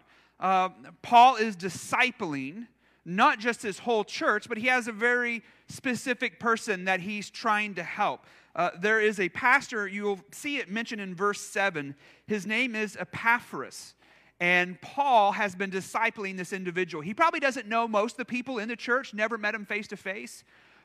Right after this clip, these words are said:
but he's heard about what is going on, and in order to help disciple this young pastor who has a church that has some problems, he is simply writing a letter to that church, trying to help them, like, navigate some of these issues.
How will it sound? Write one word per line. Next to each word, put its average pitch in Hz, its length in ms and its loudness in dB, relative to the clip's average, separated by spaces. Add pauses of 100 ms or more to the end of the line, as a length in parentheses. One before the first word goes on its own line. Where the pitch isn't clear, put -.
but 196 220 6
he's 214 340 -4
heard 254 480 4
about 202 300 2
what 208 160 2
is 190 100 -2
going 196 320 -2
on, 220 340 4 (360)
and 208 240 4
in 208 140 -4
order 294 300 2
to 214 140 0
help 220 300 2
disciple 233 720 -2
this 214 240 -4
young 233 220 0
pastor 240 460 -2
who 190 200 -4
has 214 300 -2
a 302 60 -8
church 196 420 -6
that 202 100 -4
has 247 320 0
some 202 220 -4
problems, 247 800 -6 (600)
he 269 200 -2
is 330 100 0
simply 277 380 -2
writing 226 420 4
a 269 80 -2
letter 233 320 0
to 247 140 -10
that 262 200 -2
church, - 540 -10 (260)
trying 262 400 2
to 226 120 -2
help 277 460 0
them, 202 320 -2 (200)
like, 208 200 0
navigate 202 840 2
some 220 220 -2
of 208 40 -4
these 202 220 -6
issues. - 720 -6